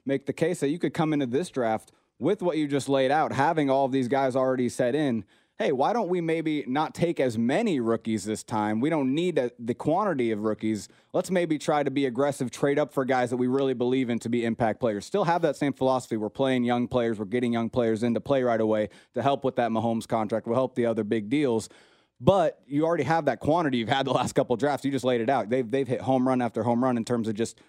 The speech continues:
role players, guys that can play. Let's maybe try to just, you know, uh, maybe not have the quantity this time, but the quality. Try to go for, you know, hey, if you gotta sacrifice, you know, a few of the late, later round picks, you have two fourth round picks to work with. You have two sixth round picks to work with.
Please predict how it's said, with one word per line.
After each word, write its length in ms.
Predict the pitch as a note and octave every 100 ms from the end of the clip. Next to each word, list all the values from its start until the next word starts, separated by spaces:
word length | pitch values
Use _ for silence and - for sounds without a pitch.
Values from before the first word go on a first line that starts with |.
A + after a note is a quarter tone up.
| _ -
role 240 | A#2 D3+
players, 360 | - B2 G#2+ G2+
guys 260 | A#2+ B2 A#2
that 120 | A2
can 100 | G#2
play. 360 | C#3+ D3 A#2+ - - _ -
Let's 160 | F3+
maybe 200 | F#3+ F3+
try 200 | D#3 E3+
to 80 | D3+
just, 340 | C#3+ C#3 - -
you 140 | C3+
know, 180 | A#2 A2
uh, 240 | A2 G#2 F#2+
maybe 320 | - C3 D#3 D3+
not 140 | C3
have 120 | C#3
the 80 | B2+
quantity 460 | - D3+ F3 C#3+ C3
this 180 | A#2+
time, 160 | - B2
but 140 | A#2
the 60 | G#2+
quality. 480 | - D3+ D#3 A#2+ G#2+
Try 160 | C3 B2
to 80 |
go 180 | A#2 B2
for, 320 | - B2 A#2 - - -
you 80 |
know, 80 | E3+
hey, 160 | E3 C3+
if 80 | B2+
you 80 |
gotta 180 | C3 C3+
sacrifice, 720 | - C3+ B2 B2 B2 A#2 -
you 60 | A#2+
know, 100 | A2
a 40 | G#2+
few 220 | - A#2+
of 60 | A2
the 100 | A2+
late, 340 | A#2 A2+ A2
later 280 | A2+ A#2+ A2
round 240 | A2 G#2+
picks, 180 | A#2 G#2
you 60 | C#3
have 100 | C3
two 160 | C#3+
fourth 260 | C3 C3 A#2+
round 200 | B2 A2
picks 180 | A2+ -
to 60 |
work 180 | G#2 F#2
with. 100 | F#2
You 60 | G#2+
have 100 | G2+
two 120 | B2
sixth 280 | - B2 -
round 220 | G#2+ G2
picks 200 | G2+ -
to 60 | G2+
work 280 | F#2+ F2+
with. 200 | F#2+ E2+